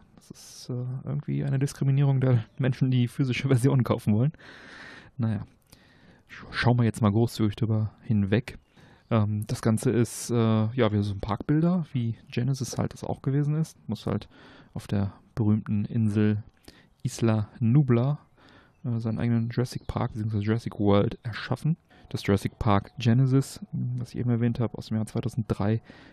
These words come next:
gab's halt für die PlayStation zwei und die Xbox Classic und P C, glaub ich, auch.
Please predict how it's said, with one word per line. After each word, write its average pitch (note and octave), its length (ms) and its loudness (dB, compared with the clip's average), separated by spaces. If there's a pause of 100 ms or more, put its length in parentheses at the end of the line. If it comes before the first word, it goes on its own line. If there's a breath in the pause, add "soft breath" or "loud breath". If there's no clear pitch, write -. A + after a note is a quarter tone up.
(100)
gab's - 180 -6
halt G2+ 100 -2
für - 120 -12
die A2 80 -6
PlayStation - 480 -4
zwei G#2+ 240 2
und G#2+ 100 0
die A2 60 -6
Xbox - 280 -12
Classic B2+ 320 0
und - 140 -8
P - 120 -12
C, - 180 -4
glaub C#3+ 240 -2
ich, - 100 -12
auch. - 220 -4